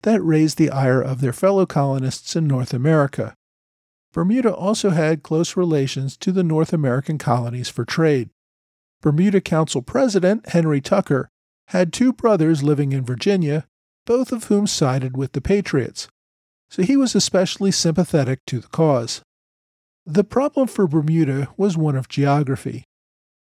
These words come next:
Even though many on the island supported the Patriots,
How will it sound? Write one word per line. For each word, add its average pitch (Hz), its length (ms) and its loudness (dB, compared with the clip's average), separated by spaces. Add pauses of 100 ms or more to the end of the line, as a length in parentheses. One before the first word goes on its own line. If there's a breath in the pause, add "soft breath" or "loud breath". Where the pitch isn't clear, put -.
(120)
Even 233 340 0
though 185 200 2
many 156 320 0
on 165 220 0
the 180 120 2
island 139 380 -2
supported 247 460 0
the 170 80 2
Patriots, 135 640 -2